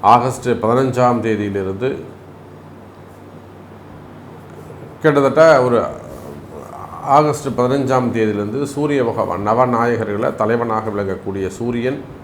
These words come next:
ஆட்சி பலம் பெறுகிறார். இது ஒரு மிகப்பெரிய நல்ல யோகம். ஏன்னா, பொதுவா சூரியன் வந்து நல்ல நிலைமையில இருக்கணும், அஸ்தங்கம் ஆகக்கூடாது, அல்லது வந்து வேற ஏதாவது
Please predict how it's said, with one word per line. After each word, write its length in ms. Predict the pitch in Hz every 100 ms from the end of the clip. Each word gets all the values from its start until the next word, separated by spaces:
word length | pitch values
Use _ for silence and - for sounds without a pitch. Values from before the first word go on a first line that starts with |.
| - - - - - - - -
ஆட்சி 560 | - 120 170 165 180 175
பலம் 380 | 143 131 131 135
பெறுகிறார். 580 | 120 113 110 107 123 - 113
இது 120 | 117
ஒரு 120 | 107
மிகப்பெரிய 840 | 107 113 123 123 143 175 151 - - -
நல்ல 240 | 113 135 123
யோகம். 560 | 110 127 143 110 - - - - - - - - - - - -
ஏன்னா, 320 | 120 131 131 120
பொதுவா 300 | 123 156 147
சூரியன் 460 | - 170 180 170
வந்து 300 | 143 127 147
நல்ல 360 | 139 117 135 160
நிலைமையில 520 | 143 127 143 147 131
இருக்கணும், 400 | 107 113 110 101
அஸ்தங்கம் 400 | 104 - 120 117
ஆகக்கூடாது, 680 | 107 107 104 107 104 101 107
அல்லது 240 | 104 113 113
வந்து 220 | 110 110
வேற 240 | 113 123
ஏதாவது 600 | 127 123 135 147 147 117